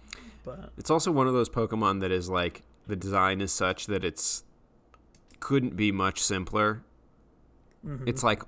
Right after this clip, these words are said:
Speaker 2: almost Kirby levels of design, where it's like, "We did this as
Speaker 1: Right.
Speaker 2: simple as we <laughs> could."
Speaker 1: Right.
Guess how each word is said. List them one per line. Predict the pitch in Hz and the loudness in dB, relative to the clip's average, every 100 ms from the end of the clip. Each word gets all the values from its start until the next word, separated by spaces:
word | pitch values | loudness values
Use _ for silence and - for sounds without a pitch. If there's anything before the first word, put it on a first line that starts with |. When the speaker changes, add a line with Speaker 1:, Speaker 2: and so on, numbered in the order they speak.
| - | -2
Speaker 2:
almost | 104 113 113 104 - - | 2 4 4 2 0 -2
Kirby | - 110 98 104 104 | 0 2 2 2 0
levels | 98 95 92 92 98 | 2 0 0 -4 -4
of | 95 | -6
design, | 98 98 92 92 107 107 - | -6 -4 -2 -2 -2 -6 -2
where | 95 | -2
it's | 92 101 | 0 0
like, | 90 - | 0 0
"We | 131 | 0
did | 165 143 | 2 2
this | 110 - | 0 0
as | 104 | 0
Speaker 1:
Right. | - | 0
Speaker 2:
simple | - 139 139 135 | 2 2 4 2
as | 120 | 2
we | 123 131 | 0 -2
<laughs> | - - - - 135 - | -6 -12 -6 0 0 2
could." | 123 107 - | 2 2 -4
Speaker 1:
Right. | 147 135 127 | -8 -6 -6